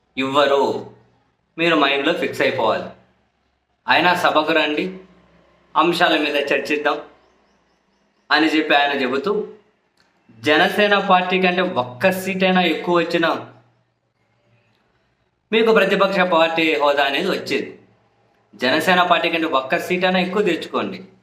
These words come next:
తెచ్చుకొని ఉండింటే అప్పుడు ప్రతిపక్ష హోదా వచ్చేది. మామూలుగా అసెంబ్లీలో అధికార పార్టీ తర్వాత స్థానంలో ఉన్న పార్టీకి ప్రతిపక్ష హోదా వస్తది, మీకు ఎట్లా వస్తది అంటూ ఉన్నారు.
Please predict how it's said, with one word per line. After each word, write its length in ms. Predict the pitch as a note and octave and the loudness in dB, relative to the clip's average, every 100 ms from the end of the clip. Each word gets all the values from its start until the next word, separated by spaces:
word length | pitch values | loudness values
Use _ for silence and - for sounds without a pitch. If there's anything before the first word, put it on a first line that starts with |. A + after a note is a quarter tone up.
| _ _ _ _ | _ _ _ _
తెచ్చుకొని 340 | D#3 D#3 G3 G3 | -6 -2 0 2
ఉండింటే 340 | F#3 F#3 F#3+ | 2 2 2
అప్పుడు 300 | A3 - G#3+ | -2 -2 -2
ప్రతిపక్ష 520 | F3+ F3 E3+ E3+ - | -2 -4 -2 -2 0
హోదా 380 | D#3+ D3 C#3+ D3 | -2 0 0 0
వచ్చేది. 560 | D#3+ C#3 - B2 B2+ - _ _ _ _ _ _ _ _ _ _ | 0 -2 -4 -8 -8 -16 _ _ _ _ _ _ _ _ _ _
మామూలుగా 420 | G#2+ A#2 D3 F#3 E3+ | -2 0 2 2 2
అసెంబ్లీలో 680 | - F3 F3 E3+ E3+ - - - _ _ _ _ _ | 2 0 0 0 0 -2 -12 -20 _ _ _ _ _
అధికార 540 | C3+ F3 F3+ F#3+ F#3 | -2 0 4 4 4
పార్టీ 320 | F#3 F3 - F3 | 4 2 0 -4
తర్వాత 580 | - E3 D#3 E3 F3 | -2 0 4 4 4
స్థానంలో 560 | F3+ F#3 E3 E3 D#3+ D#3+ | 0 0 0 0 0 0
ఉన్న 160 | D#3 D#3 | 0 0
పార్టీకి 460 | D3+ D3 F3 E3 | 2 0 0 -4
ప్రతిపక్ష 480 | E3 C#3+ D3 D#3+ - | -2 -2 -2 -2 -2
హోదా 300 | D3+ C#3+ C#3+ | -2 0 2
వస్తది, 480 | C3+ B2 A#2 G#2 B2+ | 0 -2 -6 -6 -4
మీకు 320 | C#3+ D#3+ D#3 | -2 0 0
ఎట్లా 220 | D3 E3 | -2 -2
వస్తది 440 | D3+ - C#3+ C3+ A#2+ | -4 -2 -2 -2 -4
అంటూ 260 | A2+ G#2+ | -4 -6
ఉన్నారు. 240 | F#2+ F#2 | -8 -10